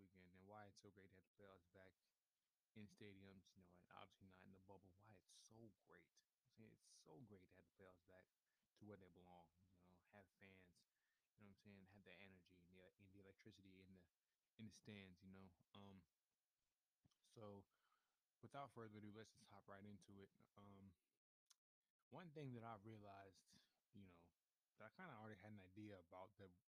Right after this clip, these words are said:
but what I really realized in o-, over this past weekend is just how good of hand the N B A is in for the next ten, twelve,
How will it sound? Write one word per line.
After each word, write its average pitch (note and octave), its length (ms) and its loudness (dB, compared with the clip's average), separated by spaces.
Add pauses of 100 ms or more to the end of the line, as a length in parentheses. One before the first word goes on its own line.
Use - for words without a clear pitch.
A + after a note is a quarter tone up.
(140)
but G2+ 100 4
what G#2 140 6
I G2 80 4 (160)
really G#2+ 320 6
realized F#2+ 640 4 (1400)
in G#2+ 260 6
o-, - 220 6
over A2+ 240 10
this G#2+ 180 2
past G2+ 300 0
weekend G2+ 640 0
is G2 340 -2 (160)
just - 240 0 (160)
how G2+ 240 6 (160)
good G2+ 320 2 (1120)
of A2 80 0 (160)
hand G#2+ 400 6
the A2+ 80 0
N G#2+ 240 4
B G#2 80 4
A F#2+ 320 0
is F#2 140 -6
in F#2+ 180 -2
for - 80 -6
the F#2 160 -4
next F#2+ 320 -4
ten, F#2+ 240 0
twelve, F2 240 0